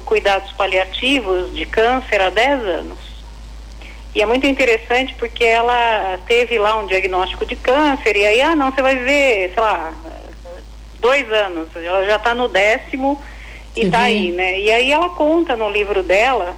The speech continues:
Speaker 1: um livro muito bonito, que fala muito sobre essa questão da palavra, né? É, Enquanto Eu Respirar. É um livro que eu recomendo bastante.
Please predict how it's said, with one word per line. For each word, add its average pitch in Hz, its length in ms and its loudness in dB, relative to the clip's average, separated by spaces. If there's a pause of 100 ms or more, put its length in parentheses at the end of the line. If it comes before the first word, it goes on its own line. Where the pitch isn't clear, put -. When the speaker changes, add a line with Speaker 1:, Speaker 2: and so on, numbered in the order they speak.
Speaker 1:
um 185 80 -8
livro 202 260 -2
muito 226 260 0
bonito, 214 560 0 (120)
que - 80 -6
fala 247 280 2
muito 254 300 0
sobre 214 320 -2
essa 208 160 -8
questão 202 400 -2
da 190 100 2
palavra, 185 680 0
né? 196 200 -6 (800)
É, 185 380 4
Enquanto 226 400 0
Eu 254 100 4
Respirar. 226 720 0 (300)
É 190 80 -6
um 196 100 0
livro 202 280 -2
que 220 100 0
eu 214 60 4
recomendo 208 480 0
bastante. 202 680 -4